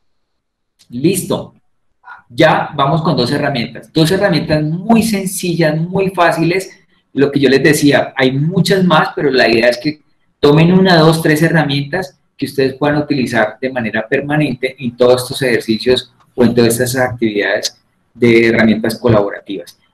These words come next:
No voy a trabajar Kahoot porque ya muchos han trabajado Kahoot, eh, lo han visto cuando mandan un código y comenzamos a contestar preguntas. Esas sirven mucho para romper el hielo, para generar un poco de competitividad.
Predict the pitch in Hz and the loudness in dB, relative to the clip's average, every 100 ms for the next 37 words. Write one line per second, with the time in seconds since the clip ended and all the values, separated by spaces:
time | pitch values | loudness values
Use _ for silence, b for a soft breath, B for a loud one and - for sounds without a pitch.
0 | - 151 175 208 226 226 220 165 151 - | -4 2 4 6 6 6 6 4 2 0
1 | - 165 214 226 202 190 151 127 135 139 | 0 2 0 0 -2 -2 -2 -2 -4 -6
2 | 143 175 170 160 160 160 120 117 - 143 | -6 -4 -4 -2 0 0 0 -4 -6 -8
3 | 143 160 185 202 403 _ _ _ _ 131 | -8 -4 -4 -4 -12 _ _ _ _ -4
4 | 123 123 127 135 151 170 175 175 165 135 | 0 4 4 4 6 6 6 2 2 2
5 | 127 117 120 120 135 139 139 135 165 175 | 2 0 0 0 0 0 -2 -2 4 6
6 | 180 175 175 156 - 131 123 113 170 - | 8 6 6 0 -4 -10 -6 -6 -6 -4
7 | 139 - 120 - 107 - - - b b | -4 -4 -8 -12 -10 -2 -2 -2 b b
8 | _ 143 147 160 202 190 175 165 156 165 | _ 2 2 4 4 4 2 2 2 2
9 | 160 165 170 175 175 - - 160 147 120 | 2 2 2 -4 -8 -12 -2 -2 -2 -4
10 | - 120 120 123 143 151 147 139 - 123 | -6 -4 -4 0 4 4 4 0 0 -2
11 | 113 117 - - - 117 - - 131 - | -2 -8 -8 -2 -2 -2 -14 -6 -6 -6
12 | 123 120 117 110 98 - 101 101 117 131 | -12 -8 -6 -6 -8 -12 -8 -2 2 4
13 | 135 | 4